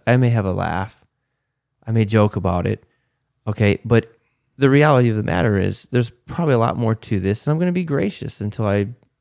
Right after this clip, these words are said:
find out what that is. And I think if we all did that with each other, that would be, and sought to understand what somebody truly meant. 'Cause when do we ever, when does it always genuinely, when we say something,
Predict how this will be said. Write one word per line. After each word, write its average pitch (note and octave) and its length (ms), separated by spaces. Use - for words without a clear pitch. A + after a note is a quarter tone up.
find G2+ 320
out G#2 160
what G#2+ 140
that G2+ 180
is. - 340
And G#2 80
I G#2+ 40
think D3+ 280
if A2+ 200
we B2 80
all C3+ 180
did A#2+ 300
that F#2 180
with G2+ 140
each F#2 160
other, - 340
that G#2 100
would G2+ 160
be, G2+ 280
and G#2+ 220
sought A2 300
to - 80
understand G#2 400
what - 120
somebody G#2 300
truly D#3+ 500
meant. A2+ 360
'Cause B2+ 180
when F3 180
do F#3+ 80
we E3+ 160
ever, A#2 380
when E3 180
does E3+ 140
it C3+ 140
always A2+ 380
genuinely, G#2+ 480
when G2+ 120
we G2+ 120
say G#2+ 280
something, F#2+ 600